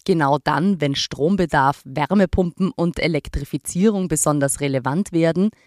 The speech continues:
fehlt Energie im System. Genau hier kommt die Windkraft ins Spiel, um diese Lücke zu schließen, denn im Winter ist Österreich noch immer ein großer Stromimporteur.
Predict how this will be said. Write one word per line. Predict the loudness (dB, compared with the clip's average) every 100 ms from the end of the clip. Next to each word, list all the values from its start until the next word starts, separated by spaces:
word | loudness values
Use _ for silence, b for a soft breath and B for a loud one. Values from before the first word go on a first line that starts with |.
| b
fehlt | _ 0 0 0 -4
Energie | 0 0 -2 -6
im | -6
System. | -4 -6 -4 -2 0 -2 -8 _ _ _ _ _ _ _
Genau | 2 4 4 4
hier | 4 0
kommt | 0 -2 -2 0
die | 0 2
Windkraft | -2 -2 -2 -2 -2
ins | -6 -6
Spiel, | -8 -8 -6 -6
um | -2 -2
diese | -2 -4 -4
Lücke | -2 -2 -4
zu | -2 -4
schließen, | -2 -2 -2 -2 -4 b b b b
denn | 4 6
im | 4 2
Winter | -2 0 -2
ist | 0 -4 -2
Österreich | -2 -2 -2 0 0 0 0
noch | 0 0
immer | -2 0
ein | 2 0
großer | 0 -6 -6 2 2
Stromimporteur. | 0 -4 0 0 0 -2 -2 0 -2 0 -2 -2